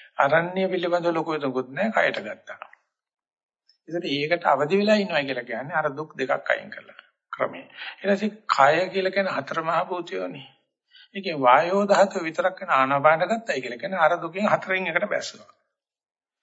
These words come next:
දැන් ඒකෙම හිත තියනවා කියලා කියන්නේ ගෙදර දොරේ හරක බාහනේ ප්‍රශ්න නෑ, අරණ්‍ය ප්‍රශ්න නෑ, කය පිළිබඳවත් වායෝ ධාතුව විතරයි. ආ, එච්චරයි.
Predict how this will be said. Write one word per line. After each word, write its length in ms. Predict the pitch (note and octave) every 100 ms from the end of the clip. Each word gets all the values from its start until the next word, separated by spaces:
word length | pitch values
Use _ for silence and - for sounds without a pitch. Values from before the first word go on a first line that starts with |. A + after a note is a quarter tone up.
| _ _
දැන් 160 | - D3
ඒකෙම 380 | C#3 F3+ F#3+ A#3+
හිත 220 | - E3+ F3
තියනවා 360 | D3 C3+ B2 A2+
කියලා 240 | A#2 A2+
කියන්නේ 320 | A#2 C#3+ F3
ගෙදර 240 | D#3 C#3 C#3+
දොරේ 260 | C3+ C3+ C#3+
හරක 240 | C3 C3+
බාහනේ 300 | C3 A#2 A#2+
ප්‍රශ්න 320 | - A2 - F2+
නෑ, 200 | C3+ G#3 - _ _ _ _ _ _
අරණ්‍ය 400 | C3 C#3+ D3+ D#3
ප්‍රශ්න 380 | C3+ A#2+ - A2
නෑ, 220 | F#2+ C#3 G#3+ - - _ _ _
කය 220 | - C#3+ E3+
පිළිබඳවත් 680 | E3+ F3+ F3 F#3+ F#3+ A3 B3
වායෝ 360 | F#3 E3 E3+ F3+
ධාතුව 340 | F3 F#2 -
විතරයි. 400 | F2+ - - - _ _ _ _ _ _ _ _ - -
ආ, 140 | - G#3+
එච්චරයි. 420 | A#3 - G#3+